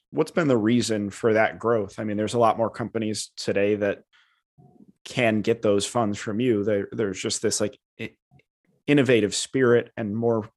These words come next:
companies starting, more money to go around. So I guess I'm just interested from your vantage point,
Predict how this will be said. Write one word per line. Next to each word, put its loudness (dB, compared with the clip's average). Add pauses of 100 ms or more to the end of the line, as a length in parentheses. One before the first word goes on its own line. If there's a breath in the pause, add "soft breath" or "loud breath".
companies -2
starting, 2 (340 soft breath)
more 4
money 2
to 0
go 0
around. -2
So 0 (520 soft breath)
I -4
guess 2
I'm 0
just 0
interested -2
from -2
your 4
vantage -2
point, -4